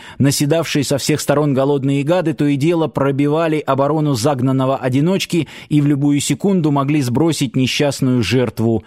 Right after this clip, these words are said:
на земь. Иван спокойно вскинул автомат, переключил режим стрельбы на автоматический, передернул затворную раму и короткой очередью срезал ближайшую тварь.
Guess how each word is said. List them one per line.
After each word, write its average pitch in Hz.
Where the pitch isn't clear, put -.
на 113
земь. 85
Иван 143
спокойно 143
вскинул 131
автомат, 117
переключил 127
режим 120
стрельбы 120
на 117
автоматический, 139
передернул 127
затворную 113
раму 156
и 127
короткой 135
очередью 143
срезал 131
ближайшую 113
тварь. 90